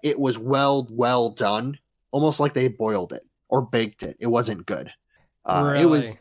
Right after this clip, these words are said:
Speaker 1: it was bad in every way. And when you bit into it, it tasted like dog food. It just,
Speaker 2: Ooh.
Speaker 1: <laughs> it had that mushy, that mushy feeling. Um,
Speaker 2: They must
Speaker 1: they
Speaker 2: have
Speaker 1: may
Speaker 2: just
Speaker 1: have actu-, yeah,
Speaker 2: microwaved
Speaker 1: it was,
Speaker 2: it.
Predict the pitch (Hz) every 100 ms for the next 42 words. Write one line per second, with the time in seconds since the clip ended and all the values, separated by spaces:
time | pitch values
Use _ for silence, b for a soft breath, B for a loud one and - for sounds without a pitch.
0 | - 185 175 - 147 160 180 156 131 139
1 | 127 127 113 107 92 - - 180 214 170
2 | 156 143 143 156 160 180 117 139 127 -
3 | 101 - 95 92 - _ _ _ _ 160
4 | 165 165 143 139 117 113 - - _ _
5 | - 196 214 214 190 156 147 175 175 113
6 | 80 - - 127 143 160 - 180 - 190
7 | 185 202 208 _ _ _ _ _ 110 101
8 | 95 92 95 92 _ 151 202 269 170 170
9 | 165 143 131 131 135 202 113 110 113 117
10 | 160 160 -